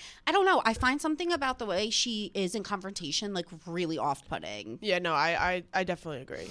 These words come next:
Speaker 2: She's
Speaker 1: Um,
Speaker 2: kinda bitchy.
Speaker 1: I think the chemistry between him and Rachel is
Speaker 2: Off the
Speaker 1: off
Speaker 2: charts.
Speaker 1: the chart. You feel it through the screen.
Speaker 2: Wait, don't you think, do you know who Savannah Montano is?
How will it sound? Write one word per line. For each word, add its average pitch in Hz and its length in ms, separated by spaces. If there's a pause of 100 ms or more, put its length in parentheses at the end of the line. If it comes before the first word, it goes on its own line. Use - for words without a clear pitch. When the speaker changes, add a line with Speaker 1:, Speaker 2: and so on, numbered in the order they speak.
(120)
Speaker 2:
She's - 200
Speaker 1:
Um, 208 380
Speaker 2:
kinda 156 280
bitchy. - 460
Speaker 1:
I 214 460 (540)
think 226 520 (180)
the 233 80
chemistry 254 880
between 226 420
him 196 680
and 175 400
Rachel 220 960 (680)
is 214 100
Speaker 2:
Off 180 200
the 175 180
Speaker 1:
off 214 640
Speaker 2:
charts. - 400
Speaker 1:
the 240 100
chart. - 300
You 233 140
feel 240 300
it - 180
through 208 260
the 185 100
screen. - 380
Speaker 2:
Wait, 269 160
don't 240 160
you - 80
think, 330 320
do 240 100
you 247 40
know 254 100
who 330 100
Savannah 196 440
Montano 170 580
is? 180 500